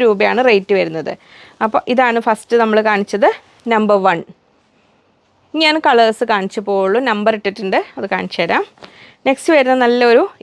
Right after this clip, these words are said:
യെല്ലോ ഷെയ്ഡ് നമ്പർ ടു. കളറിൻ്റെ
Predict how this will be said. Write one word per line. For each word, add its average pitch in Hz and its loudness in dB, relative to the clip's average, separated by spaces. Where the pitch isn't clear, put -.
യെല്ലോ 254 4
ഷെയ്ഡ് 160 -2
നമ്പർ 208 2
ടു. 214 4
കളറിൻ്റെ 214 0